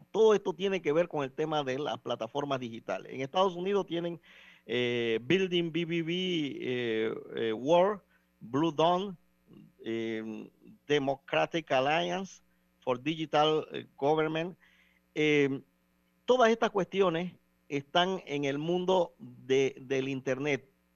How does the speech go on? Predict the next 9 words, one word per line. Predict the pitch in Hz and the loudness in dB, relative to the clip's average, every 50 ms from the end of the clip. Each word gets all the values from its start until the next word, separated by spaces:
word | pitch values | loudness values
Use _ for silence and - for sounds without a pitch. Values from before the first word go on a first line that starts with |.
| _ - | _ -2
eh, | 123 127 131 123 127 127 123 123 120 120 120 107 - - | 2 4 4 6 6 6 4 4 4 2 0 -2 -4 0
ahora | - 131 147 160 165 143 | 2 4 4 6 4 4
mismo. | 139 123 107 101 87 - | 4 0 -2 -4 -8 -10
Si | - - - - 165 170 175 | -14 -14 -10 -6 -2 2 2
el | 156 156 | 2 2
mundo | 175 196 247 269 262 226 214 | 2 0 0 2 4 2 2
se | - - 170 | 2 2 -2
divide | 160 147 156 165 190 180 143 120 110 101 - - _ - | 0 0 0 0 0 0 2 2 0 -2 -4 -8 _ -10
en | 135 135 143 143 139 135 | -6 -4 -4 -4 -4 -8